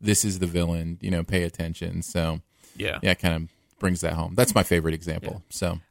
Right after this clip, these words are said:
Speaker 2: Uh, a couple more that I had. Uh, I'm gonna go with Joaquin Phoenix in Gladiator.
Speaker 1: Okay.
Speaker 2: You know,
Speaker 1: Yep.
Speaker 2: having him kill his kid for no reason other than, you know, just being
Speaker 1: Yep.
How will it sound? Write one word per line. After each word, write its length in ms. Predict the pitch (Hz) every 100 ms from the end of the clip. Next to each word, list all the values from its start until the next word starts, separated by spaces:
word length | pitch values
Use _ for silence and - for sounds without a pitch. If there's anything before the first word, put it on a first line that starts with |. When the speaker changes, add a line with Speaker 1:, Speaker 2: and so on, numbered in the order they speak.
| -
Speaker 2:
Uh, 220 | 156 143
a 0 |
couple 280 | - 202 185
more 220 | 175 160
that 120 | 147
I 140 | 147 160
had. 340 | 175 175 180
Uh, 80 | 202 160 151 139
I'm 40 |
gonna 140 | 151 151
go 160 | 160
with 200 | 151 - _ _
Joaquin 580 | 165 156 220 - 208 196
Phoenix 400 | 220 196 170 -
in 120 | 156
Gladiator. 800 | 147 151 151 139 131 131 127 123 _ _ _ _
Speaker 1:
Okay. 280 | 131 120 117
Speaker 2:
You 60 | 143
know, 140 | 147
Speaker 1:
Yep. 60 | 139
Speaker 2:
having 440 | 147 151 123 143 - 160
him 440 | 147 151 139 123 - _
kill 300 | - 175 160
his 140 | 143 -
kid 420 | - 170 147 131 - _ _ _
for 420 | - 160 139 123 - _
no 280 | 175 320 339
reason 520 | 226 175 156 185 220 - _ -
other 320 | 180 160 156
than, 280 | 143 147 139 -
you 120 | 151
know, 320 | 135 131 131
just 320 | - 147 - 160
being 320 | 147 135 135 - _ _
Speaker 1:
Yep. 240 | 110 -